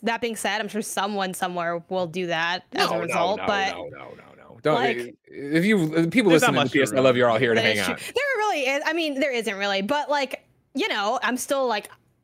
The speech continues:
Speaker 1: I'm going in fresh, you know what I mean? Like, because it's such an old game that, like,
Speaker 2: Mm-hmm.
Speaker 1: I don't know. I
Speaker 2: Well, I'm
Speaker 1: wasn't
Speaker 2: not gonna spoil the
Speaker 1: watching
Speaker 2: ending, ending of it.
Speaker 1: okay,
Speaker 2: I just
Speaker 1: right?
Speaker 2: think it ended so perfectly with a bow on it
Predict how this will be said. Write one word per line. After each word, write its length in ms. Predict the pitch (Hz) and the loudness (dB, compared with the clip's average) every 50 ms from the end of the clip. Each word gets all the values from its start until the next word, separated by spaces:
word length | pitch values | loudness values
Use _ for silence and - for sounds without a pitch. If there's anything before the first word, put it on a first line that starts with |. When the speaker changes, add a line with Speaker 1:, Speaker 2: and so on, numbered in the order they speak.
| _ | _
Speaker 1:
I'm 280 | 262 311 381 415 403 359 | -4 -2 -2 -2 0 0
going 180 | 311 294 277 262 | 0 0 0 0
in 100 | 233 160 | -2 -4
fresh, 420 | 160 247 240 247 - - - - | -4 -4 -4 -4 -6 -8 -6 -4
you 160 | 254 247 247 247 | -2 -2 0 0
know 100 | 254 262 | 0 0
what 80 | 262 | 0
I 80 | 254 247 | 0 0
mean? 300 | 247 254 247 247 254 247 | 0 0 0 0 -2 0
Like, 300 | 240 214 196 196 202 190 | 0 0 0 -2 -2 -2
because 180 | 240 240 240 | -2 -2 -2
it's 120 | 226 226 - | -4 -4 -4
such 140 | - 240 214 | -4 -4 -2
an 80 | 226 | -2
old 160 | 220 220 196 | -2 -2 -2
game 480 | 180 208 220 208 196 190 196 196 214 202 | -2 -2 -2 -2 -4 -6 -6 -8 -2 2
that, 160 | 185 220 208 | 4 4 4
like, 160 | 196 190 190 | 4 2 2
Speaker 2:
Mm-hmm. 140 | 175 185 180 175 - _ _ _ _ _ _ | 2 2 0 0 -4 _ _ _ _ _ _
Speaker 1:
I 100 | - 220 | -4 -4
don't 140 | 233 226 208 | -4 -2 -2
know. 180 | 190 180 180 190 | -2 -2 -2 -2
I 140 | - 208 | -2 -2
Speaker 2:
Well, 120 | 220 233 208 | 2 4 6
I'm 120 | 190 208 | 6 6
Speaker 1:
wasn't 20 | 240 | 6
Speaker 2:
not 100 | 254 247 | 4 4
gonna 120 | 240 214 | 4 2
spoil 280 | - - 202 202 196 180 | 4 6 6 8 8 8
the 60 | 160 | 6
Speaker 1:
watching 180 | 160 151 156 | 4 4 4
Speaker 2:
ending, 200 | 151 147 135 135 | 4 4 4 2
ending 220 | 131 139 135 127 123 | 2 2 2 2 0
of 80 | 117 - | 0 0
it. 40 | - | 0
Speaker 1:
okay, 80 | - | 2
Speaker 2:
I 60 | - | 2
just 120 | 151 190 196 | 2 2 4
Speaker 1:
right? 140 | 202 208 180 | 2 2 2
Speaker 2:
think 40 | |
it 120 | 170 165 165 - | 2 0 2 0
ended 360 | 160 175 180 180 170 160 143 | 0 2 4 2 2 0 -2
so 220 | - - 160 156 | 2 4 4 4
perfectly 480 | 151 - 156 151 156 170 170 - 180 170 | 4 4 2 2 2 2 0 2 2 4
with 140 | 160 143 131 | 4 4 2
a 40 | |
bow 360 | 117 107 - 127 127 131 131 127 | 0 0 0 2 4 4 4 2
on 180 | 131 139 147 | 0 0 0
it 160 | 160 180 175 | 0 0 -2